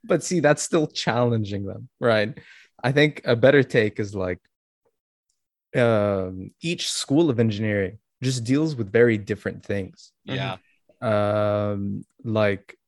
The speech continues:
Speaker 1: in industrial engineering, one of, I think, the bigger themes in a lot of our courses is, like, queuing theory, right?
Speaker 2: Oh, yeah, for sure.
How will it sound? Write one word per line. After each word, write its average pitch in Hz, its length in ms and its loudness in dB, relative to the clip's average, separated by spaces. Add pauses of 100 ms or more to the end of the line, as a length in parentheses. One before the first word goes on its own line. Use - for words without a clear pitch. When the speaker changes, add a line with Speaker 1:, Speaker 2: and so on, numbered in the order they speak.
Speaker 1:
in 123 140 0
industrial 113 680 4
engineering, 101 640 -4 (200)
one 131 300 4
of, 117 220 2
I 113 100 0
think, 123 220 -2
the 110 100 0
bigger 120 300 0
themes 113 720 -2 (340)
in 131 200 4
a 120 80 6
lot 117 240 4
of 110 100 2
our 107 100 0
courses 110 540 0
is, 104 200 -6
like, 98 360 -6 (140)
queuing 123 340 0
theory, 90 400 -6 (560)
right? 107 320 -2 (280)
Speaker 2:
Oh, 110 240 -2
yeah, 87 240 -14
for - 160 -20
sure. 90 360 -18